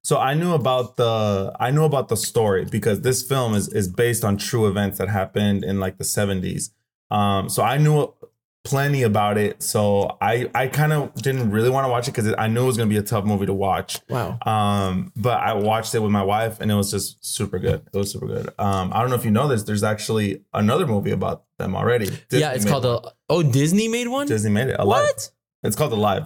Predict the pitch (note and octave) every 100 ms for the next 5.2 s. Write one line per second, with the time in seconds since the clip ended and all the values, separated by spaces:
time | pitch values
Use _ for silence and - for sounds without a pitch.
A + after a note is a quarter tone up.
0 | C3 E3 C3 D#3 F#3 E3 C3+ A#2 A2+ C3+
1 | E3+ G3+ E3 C3+ A#2 C#3 B2+ A#2+ C3+ C3+
2 | B2 G#2 B2+ A2 G#2 G2 F2+ - A#2 G2+
3 | - - A#2 A#2+ A#2+ A#2+ G#2 D3 D#3+ D#3
4 | G#2+ - A2 A#2 A2+ G#2+ G#2+ G#2+ G2+ G2+
5 | F#2+